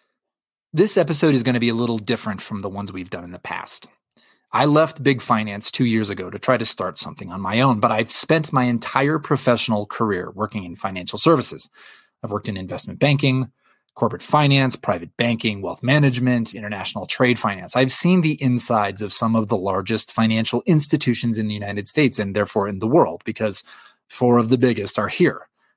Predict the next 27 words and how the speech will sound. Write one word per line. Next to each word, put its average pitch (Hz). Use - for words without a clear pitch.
J 95
P 113
Morgan 107
Chase, -
Citigroup, 147
Bank 147
of 107
America, 110
and 104
Wells 95
Fargo. -
When 185
I 220
left, 135
it 156
was 156
because 190
I 196
wanted 180
to 147
build 131
something 110
myself, 90
to -
build 135
something 110
different, 95